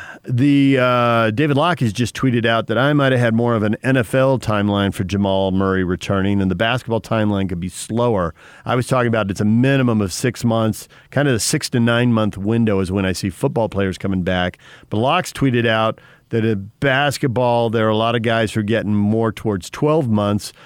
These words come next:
So Locke's point is this is gonna impact them prepping for next year's playoffs,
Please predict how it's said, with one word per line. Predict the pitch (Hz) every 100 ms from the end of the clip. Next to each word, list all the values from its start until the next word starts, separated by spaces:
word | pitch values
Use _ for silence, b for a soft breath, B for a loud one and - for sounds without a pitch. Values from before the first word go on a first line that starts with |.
| B B
So | - 107
Locke's | 113 135 147 -
point | - 123 120 117 117
is | 113 107 104 92 98
this | 127 104 -
is | - - 107
gonna | 98 110 117
impact | 113 110 110 101
them | 113 101
prepping | 92 120 110 113 104
for | - 98
next | 98 104 - -
year's | 101 92 -
playoffs, | - 95 87 76 - -